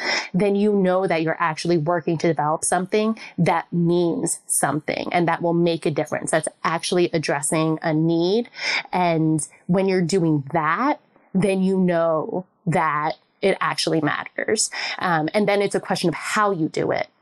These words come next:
Uh, you, you are addressing a need, then how are you doing it? And for me, at least, I've been lucky enough that I've been able to make choices about where I work. Um, and certainly, like,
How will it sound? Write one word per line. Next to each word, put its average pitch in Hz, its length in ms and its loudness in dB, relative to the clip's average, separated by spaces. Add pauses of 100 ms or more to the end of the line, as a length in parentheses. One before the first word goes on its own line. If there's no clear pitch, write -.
(400)
Uh, 165 180 0
you, 180 280 2
you 196 200 2
are 202 240 2
addressing 175 360 0
a 160 60 2
need, - 320 -4 (100)
then 170 200 2
how 214 380 0
are 185 80 4
you 151 160 0
doing - 360 -2
it? - 200 -4 (280)
And 175 340 0
for 185 180 -2
me, 220 380 2
at 175 160 -2
least, 165 320 0
I've 175 180 0
been 190 140 0
lucky 170 340 0
enough 156 300 0
that 156 180 -2
I've 165 200 -2
been 170 100 0
able 160 240 0
to 151 420 -2 (160)
make 175 280 0
choices 196 640 0
about 160 280 -2
where 156 200 0
I 147 100 0
work. 156 500 -2 (280)
Um, 156 400 0
and 170 400 2 (140)
certainly, 190 420 0
like, 151 160 -2